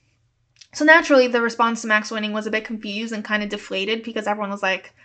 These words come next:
"What?" <laughs> Um, and also there are four races left, so it feels a bit premature to celebrate now.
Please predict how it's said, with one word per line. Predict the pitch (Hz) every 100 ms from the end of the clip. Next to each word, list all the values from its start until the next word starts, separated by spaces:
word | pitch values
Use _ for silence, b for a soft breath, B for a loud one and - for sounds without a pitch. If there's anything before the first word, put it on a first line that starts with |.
| b b -
"What?" | 196 285 302
<laughs> | 262 294 262 B B B -
Um, | 285 247
and | 240 247
also | 294 277
there | 254
are | 240
four | 254 247
races | 247 233 240 226
left, | 208 208 220
so | 226
it | 214
feels | 240 240 240
a |
bit | 214 - 185 -
premature | - 285 285 285 311
to | 302
celebrate | 294 294 285 294 277
now. | 294 294 302